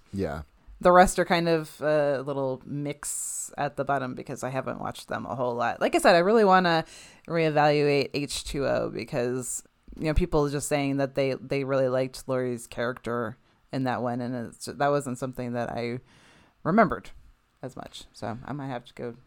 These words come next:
Speaker 2: check her out in that one.
Speaker 1: Yeah. Again, like I said, I haven't seen that in a really long time and would be definitely worth, uh, reevaluating. And, well, honestly, any of 'em. Anytime that you
Speaker 2: Mm-hmm.
Speaker 1: can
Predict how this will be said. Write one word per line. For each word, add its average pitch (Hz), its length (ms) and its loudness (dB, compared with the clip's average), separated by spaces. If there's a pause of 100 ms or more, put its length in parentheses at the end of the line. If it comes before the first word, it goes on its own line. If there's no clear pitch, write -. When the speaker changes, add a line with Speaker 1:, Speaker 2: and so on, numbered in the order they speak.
(460)
Speaker 2:
check - 280 -6
her 123 220 -10
out - 240 -10
in 101 100 -10
that - 200 -14
one. 127 160 -10 (760)
Speaker 1:
Yeah. 110 440 4 (140)
Again, 123 380 6
like 113 180 4
I 107 60 6
said, 104 180 4
I 101 120 6
haven't 95 180 2
seen 101 200 -4
that 92 60 -2
in 90 60 -4
a 90 40 -2
really 92 240 0
long 90 220 -2
time 90 360 -4
and 87 140 -4
would 87 200 -4
be 87 140 -6
definitely 87 400 -4
worth, 82 500 -4 (340)
uh, 87 180 -4
reevaluating. 82 1120 -2 (200)
And, 185 120 -2
well, 139 180 0
honestly, 180 480 4
any 123 220 2
of 92 140 2
'em. 69 260 -10
Anytime 147 520 0
that 110 200 2
you 107 120 0
Speaker 2:
Mm-hmm. - 80 0
Speaker 1:
can 98 440 0